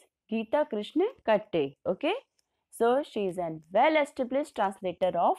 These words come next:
short stories, novels and anthologies from Malayalam to English. Okay, so it's all about her. So now we start the lesson.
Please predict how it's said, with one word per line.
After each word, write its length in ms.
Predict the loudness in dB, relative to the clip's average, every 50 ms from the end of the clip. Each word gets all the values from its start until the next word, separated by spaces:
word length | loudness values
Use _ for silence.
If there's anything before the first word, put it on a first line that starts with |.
| -4
short 420 | -14 -8 -2 2 2 2 2 2 -2 -6
stories, 540 | -6 -4 -2 0 0 0 0 -2 -2 -4 -4 -6 _ _ _ _ _ _ _ _ _ _ _ _ _ _ _ _ _ -4
novels 580 | 0 4 4 6 4 4 2 2 0 0 0 -4 -8 -14 _ _ _ _
and 360 | 2 2 4 4 2 0 -4 -8 _ _ _ _ _ 0
anthologies 880 | 2 2 2 2 0 0 2 4 2 2 0 -2 -6 -6 -6 -6 -8 -10 _ -2
from 260 | 0 0 0 0 0
Malayalam 560 | -2 0 2 2 2 2 0 -2 -4 -4 -2
to 140 | -2 -2 -2 -2 _ _ _ _
English. 640 | -2 -2 0 0 -2 -4 -6 -8 -10 -12 -14 -14 _ _ _ _ _ _ _ _ _ _ _ _ _ _ -8
Okay, 300 | -6 -4 -2 -2 -2 -2 -4 -10 _ _ _ _ _ _ _
so 140 | -2 0 0
it's 180 | -2 -2 -2
all 280 | -2 0 2 2 2 2
about 360 | 2 2 4 2 2 0 -2 -4
her. 180 | 0 0 2 0 0 -4 _ _ _ _ _ _ _ _ _
So 160 | -8 -8 -8 -10 _ _ _ _ -2
now 400 | 2 4 4 4 4 2 -2 -6 -8
we 180 | -4 -2 -2
start 420 | -2 -2 0 2 2 2 2 2 2
the 140 | 2 2 2 0 -4 _ _ _
lesson. 480 | 0 2 2 2 0 -2 -6 -6 -6